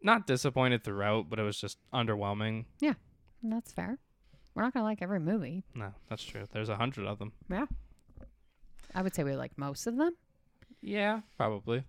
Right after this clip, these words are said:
Speaker 2: Right?
Speaker 1: We should rank all one hundred
Speaker 2: <laughs>
Speaker 1: movies.
Speaker 2: Oh my God. Can you imagine how boring that would be? And at number hundred,
Speaker 1: At
Speaker 2: it
Speaker 1: num-,
Speaker 2: is
Speaker 1: I think of, like, at number fifty-two.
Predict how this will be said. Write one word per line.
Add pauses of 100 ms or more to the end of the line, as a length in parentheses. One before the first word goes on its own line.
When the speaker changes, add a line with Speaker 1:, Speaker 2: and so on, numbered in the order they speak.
(100)
Speaker 2:
Right?
Speaker 1:
We
should
rank
all
one
hundred
Speaker 2:
<laughs>
Speaker 1:
movies. (160)
Speaker 2:
Oh
my
God.
Can
you
imagine
how
boring
that
would
be?
And
at
number
hundred,
Speaker 1:
At
Speaker 2:
it
Speaker 1:
num-,
Speaker 2:
is
Speaker 1:
I
think
of,
like,
at
number
fifty-two.